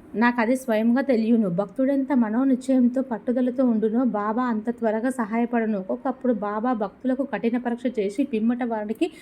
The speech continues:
ఉపదేశమిచ్చును. ఉపదేశమ-, ఉపదేశను మాట విన్న తోడనే హేమత్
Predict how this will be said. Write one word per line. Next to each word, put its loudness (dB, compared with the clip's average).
ఉపదేశమిచ్చును. 2
ఉపదేశమ-, 2
ఉపదేశను 4
మాట 2
విన్న 4
తోడనే 2
హేమత్ 2